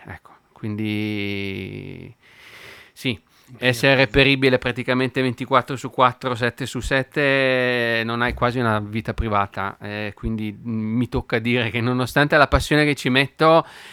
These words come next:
Speaker 1: eh, diventa veramente complicato, ecco. Eh, mi piacerebbe che potesse essere un po' più leggera la cosa, però vedo anche parlando con presidenti di altre associazioni che non c'entrano nulla con la Pro Loco,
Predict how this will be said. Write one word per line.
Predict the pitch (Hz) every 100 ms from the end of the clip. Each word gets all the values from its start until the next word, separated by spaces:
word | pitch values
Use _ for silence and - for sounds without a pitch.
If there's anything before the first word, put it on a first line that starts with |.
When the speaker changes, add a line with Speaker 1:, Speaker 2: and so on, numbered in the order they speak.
| - -
Speaker 1:
eh, | - 123 123
diventa | 123 123 127 - 123 117 113
veramente | 113 117 131 143
complicato, | 135 120 123 120 98 - -
ecco. | 101 - - - - -
Eh, | 117 117
mi | 113 113 117 120
piacerebbe | 123 - 127 127 117 123
che | 120 -
potesse | - 120 127 117 131
essere | 117 - 120
un |
po' | 113 117
più | 127
leggera | 120 117 107 117 113
la | 107
cosa, | - 117 113
però | - 117
vedo | 120 120 117
anche | 113 117 117
parlando | 110 107 107 113 113 110 - - - -
con | 120
presidenti | 123 110 113 113 107 117
di | 113
altre | 113 117
associazioni | - 117 117 - 135 120
che | - 107
non | 101
c'entrano | - 117 104 110 104
nulla | 113 120 110
con | 113
la | 110
Pro | - 113
Loco, | 120 139 - 160